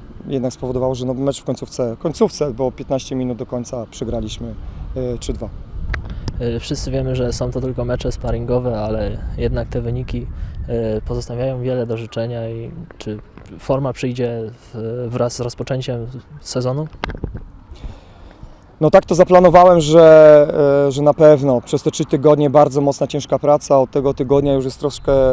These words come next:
Speaker 1: e, luźniej. E, przede wszystkim nastawieni jesteśmy na, e, rozegranie, na taktykę i podtrzymanie tego, co, co budowaliśmy do tej pory.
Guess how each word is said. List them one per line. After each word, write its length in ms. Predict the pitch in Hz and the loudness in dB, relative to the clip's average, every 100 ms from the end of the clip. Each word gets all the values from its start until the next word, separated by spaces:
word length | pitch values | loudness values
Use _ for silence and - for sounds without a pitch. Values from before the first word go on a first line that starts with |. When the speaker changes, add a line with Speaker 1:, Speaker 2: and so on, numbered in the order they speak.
| 135 131 | 0 0
Speaker 1:
e, 40 | 127 | 0
luźniej. 640 | 135 143 151 147 147 156 | -2 -2 -2 0 0 -4
E, 220 | - 135 127 | -2 -2 -2
przede 220 | - 131 | -6 -10
wszystkim 240 | 139 143 | -8 -6
nastawieni 380 | 139 - 127 135 | -6 -4 -4 -4
jesteśmy 320 | 131 139 143 | -6 -6 -6
na, 260 | 135 131 127 | -2 -2 -4
e, 840 | 135 127 127 127 127 127 123 123 123 - - - - - - - - | -4 -4 -2 -2 -2 -4 -4 -4 -8 -10 -12 -12 -12 -14 -18 -20 -8
rozegranie, 640 | 151 143 135 147 151 156 | -4 0 2 6 6 6
na 100 | 143 | 2
taktykę 800 | 135 147 - 165 - 151 143 135 127 - | 0 -2 0 -2 4 6 6 4 -2 -10
i 80 | 143 | -10
podtrzymanie 600 | - 143 - 147 143 143 | -8 -10 -4 0 0 0
tego, 220 | 147 135 | -2 -2
co, 360 | - 135 123 127 | 0 2 2 0
co 240 | - 131 | -2 -4
budowaliśmy 720 | 123 131 127 135 143 160 165 190 - - - - | -2 -2 0 0 -2 -4 -2 -4 -8 -14 -12 -8
do 120 | 139 | -8
tej 140 | 147 139 | -6 -2
pory. 320 | 143 147 | 2 2